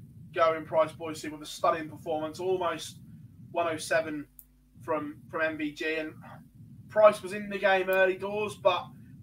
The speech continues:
from three two down, I think M V G was, the afterburners went on, and it was,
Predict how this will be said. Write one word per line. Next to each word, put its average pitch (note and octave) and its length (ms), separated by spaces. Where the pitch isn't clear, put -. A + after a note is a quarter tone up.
from F3+ 220
three G3 320
two F#3+ 220
down, F#3+ 280
I - 60
think - 220
M D#3+ 180
V D#3 140
G D#3 200
was, D#3 220
the F3 80
afterburners E3+ 640
went D#3+ 200
on, D#3 160
and D3+ 120
it D#3+ 120
was, D3+ 220